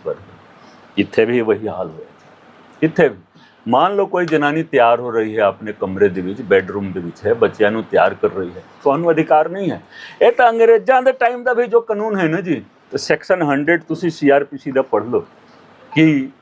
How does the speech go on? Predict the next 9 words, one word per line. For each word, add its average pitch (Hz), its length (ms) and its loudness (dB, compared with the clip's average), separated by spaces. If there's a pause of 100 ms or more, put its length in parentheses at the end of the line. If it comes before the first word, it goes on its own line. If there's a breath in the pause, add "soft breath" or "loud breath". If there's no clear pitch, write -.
(160)
ਜਿੱਥੇ 135 300 0
ਰੇਡ 131 220 4
ਹੋ 113 220 2
ਰਿਹਾ 127 240 4
ਹੈ 104 160 -2
ਉੱਥੇ 107 280 -6
ਕੋਈ 127 220 0
ਜਨਾਨੀ 110 520 0
ਹੈ 113 260 2